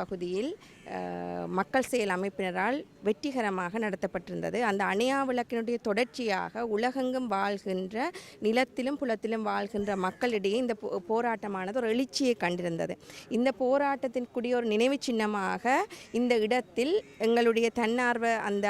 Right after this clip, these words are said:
அமைப்பினரால் ஒரு, அஹ், நினைவு சின்னமானது அமைக்கப்பட்டிருந்தது. அந்த நினைவு சின்னமானது,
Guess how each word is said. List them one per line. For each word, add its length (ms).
அமைப்பினரால் 760
ஒரு, 140
அஹ், 100
நினைவு 220
சின்னமானது 480
அமைக்கப்பட்டிருந்தது. 640
அந்த 160
நினைவு 200
சின்னமானது, 600